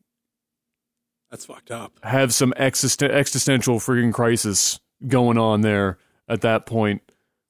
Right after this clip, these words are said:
Speaker 2: Uh, man.
Speaker 1: Oxy is an actor.
Speaker 2: Uh, <laughs>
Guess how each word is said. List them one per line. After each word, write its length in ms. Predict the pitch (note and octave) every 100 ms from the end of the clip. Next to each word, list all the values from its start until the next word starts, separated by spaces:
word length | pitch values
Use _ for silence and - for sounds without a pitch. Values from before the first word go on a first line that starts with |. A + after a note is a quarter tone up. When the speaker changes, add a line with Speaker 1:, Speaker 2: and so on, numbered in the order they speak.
| _ _
Speaker 2:
Uh, 600 | A2+ A2 G#2+ G#2 G2 F#2 - _ _ _ _ _ _ _ _ _ _ _ _
man. 600 | A2+ C3 C#3 B2+ G#2+ F#2 - _ _ _ _ _ _ _ _ _ _ _ _ _ _ _
Speaker 1:
Oxy 400 | A#2+ A#2+ - C3
is 120 | B2 A#2
an 120 | G#2+
actor. 480 | A2 A2 G2+ F#2 - _ _ _ _ - - - - -
Speaker 2:
Uh, 500 | C#3 C3 B2+ A#2 A2+ G2+ G#2+ G#2 F#2+ -
<laughs> 100 | D3